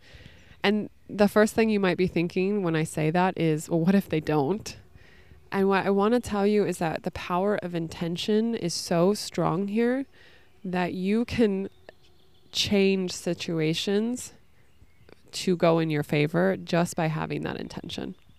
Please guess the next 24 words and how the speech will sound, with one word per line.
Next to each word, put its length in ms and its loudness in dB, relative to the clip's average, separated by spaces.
So 160 -4
what 80 0
does 120 -4
that 200 -4
mean? 180 -10
So 120 0
if 120 4
you 200 2
choose 340 -2
to 100 0
believe 500 0
that 280 2
everyone 480 2
is 100 -2
doing 300 0
the 100 -2
best 280 -2
they 120 -2
can 420 -4
on 280 -6
any 360 0
situation, 920 -4
then 240 4
you 180 4